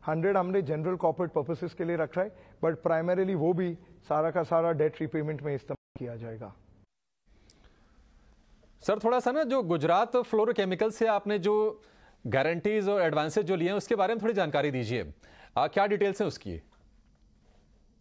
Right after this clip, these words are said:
Speaker 1: देखिए, from an Inox Green perspective, जो हमारी बुक्स में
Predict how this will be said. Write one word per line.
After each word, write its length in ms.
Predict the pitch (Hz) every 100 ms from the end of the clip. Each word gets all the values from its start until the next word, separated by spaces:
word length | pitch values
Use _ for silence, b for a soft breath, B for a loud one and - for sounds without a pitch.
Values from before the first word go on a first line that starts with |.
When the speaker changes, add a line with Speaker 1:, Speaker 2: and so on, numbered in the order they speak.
| _ _ _ _ _ _ _ _ _ _ _ _ _ _ _ _ _ _ _
Speaker 1:
देखिए, 280 | 170 175 226
from 180 | 185 208
an 120 | 214
Inox 340 | 202 165 185 190
Green 200 | 170 202
perspective, 460 | 190 - 156 -
जो 140 | 170 175
हमारी 260 | 165 165
बुक्स 280 | 170 139 - 175 -
में 180 | 165